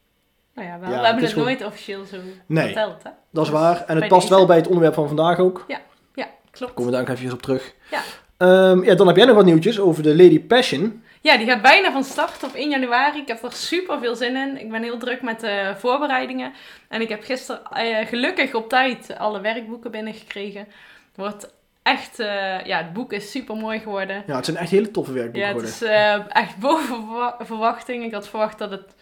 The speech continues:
Speaker 1: niet mogelijk was voor een, eh, voor een mooi prijsje zo'n mooi boek te kunnen bestellen. Maar toch, eh, is dat gelukt. En, ehm, heb ik ze gisteren allemaal ingepakt. Twee keer maar liefst. Want, ehm,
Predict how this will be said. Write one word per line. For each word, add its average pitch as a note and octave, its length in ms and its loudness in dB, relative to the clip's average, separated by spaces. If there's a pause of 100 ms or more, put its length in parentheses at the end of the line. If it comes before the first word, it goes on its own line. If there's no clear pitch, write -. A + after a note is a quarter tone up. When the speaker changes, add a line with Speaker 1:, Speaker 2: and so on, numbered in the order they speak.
(120)
Speaker 1:
niet G#3+ 180 -8
mogelijk G3+ 380 -6
was G3+ 220 -6
voor G3 260 -8
een, F#3 340 -10
eh, D#3+ 400 -8
voor F3 160 -12
een F3+ 100 -6
mooi G3 200 -4
prijsje F#3+ 460 -6
zo'n G3+ 240 -8
mooi F#3+ 240 -6
boek G3+ 240 -12
te - 120 -20
kunnen F3+ 300 -12
bestellen. G3 460 -10 (360)
Maar B3 220 -2
toch, F4+ 340 -6
eh, A3 440 -2 (160)
is - 160 -8
dat A3 160 -8
gelukt. A#3+ 440 -6
En, A3+ 260 -8
ehm, G3+ 380 -8 (120)
heb G#3+ 140 -12
ik - 80 -20
ze A3+ 120 -14
gisteren G#3 520 -8
allemaal A#3 520 -2
ingepakt. C#4+ 680 -8 (320)
Twee D4+ 300 -2
keer C#4 360 0
maar B3 140 -2
liefst. D4+ 300 -4
Want, A3+ 360 -2
ehm, G3+ 540 -4